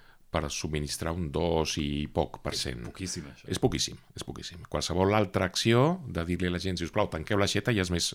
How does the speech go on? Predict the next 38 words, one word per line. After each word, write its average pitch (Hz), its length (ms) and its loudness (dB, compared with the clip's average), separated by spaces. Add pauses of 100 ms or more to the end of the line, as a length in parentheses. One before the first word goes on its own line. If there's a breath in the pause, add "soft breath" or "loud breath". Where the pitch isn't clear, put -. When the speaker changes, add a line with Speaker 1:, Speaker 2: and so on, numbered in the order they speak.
Speaker 1:
és 85 160 -6
més 82 180 -2
eficient. 71 440 -6 (580 loud breath)
Es - 160 0
parlava 165 320 6
de 120 80 8
dos 131 160 6
vaixells 123 400 2
al 80 160 0
dia. 80 300 2 (100)
Dius, 73 160 -10
«Bueno, 98 240 -4
clar, 113 220 -2
però 76 100 -4
la 73 60 -6
infraestructura 90 420 -4
és 101 80 -4
una 92 80 -4
mica 87 240 -2
més 92 80 -2
complicada.» 82 480 0
Bueno, 92 160 0
això 87 160 -2
ja 139 160 2
és 143 100 -2
un 90 140 -2
cinc 98 180 -2
per 87 140 -4
cent. 123 300 -2 (760 loud breath)
Ah, 127 140 4
t'ho - 160 -4
pots 117 160 4
plantejar 107 560 0
com 95 240 -6
a, 69 240 -8
com - 160 -8
a 67 80 -4
idea. 62 220 -6